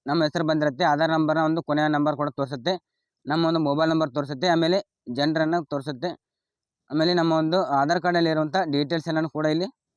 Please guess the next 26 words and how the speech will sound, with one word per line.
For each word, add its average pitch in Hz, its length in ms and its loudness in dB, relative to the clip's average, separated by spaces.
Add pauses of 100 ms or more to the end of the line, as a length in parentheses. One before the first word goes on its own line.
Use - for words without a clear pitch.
(440)
ಬಂದಿರುತ್ತೆ. 147 500 -2 (920)
ನೆಕ್ಸ್ಟ್ 180 260 -2
ಏನಪ್ಪಾ 180 220 0
ಅಂತಂದ್ರೆ 165 240 0
ಇಲ್ಲಿ 175 220 0 (540)
ನಮ್ಮ 151 240 0
ಸ್ಟೇಟ್ 160 380 -4
ಕರ್ನಾಟಕ. 151 460 0 (1120)
ಓಕೆ, 160 160 8
ನೋಡ್ಬೋದು 151 380 6
ನೀವು 151 100 4
ಇಲ್ಲಿ 175 180 2
ನಮ್ಮ 151 180 2
ಒಂದು 156 160 2
ಆಧಾರ್ 139 220 2
ಕಾರ್ಡ್ 156 180 0 (340)
ಇರುವಂಥ 139 300 0
ಒಂದು 156 160 2
ಫೋಟೋ 143 260 -2
ಎಲ್ಲನೂ 147 220 0
ಕೂಡ 147 140 -2
ಇಲ್ಲಿ 160 200 0 (720)
ಈ 135 40 -4
ರೀತಿಯಾಗಿ 143 320 0
ಬಂದಿರುತ್ತೆ. 147 460 0 (920)
ಇಲ್ಲಿ 160 160 10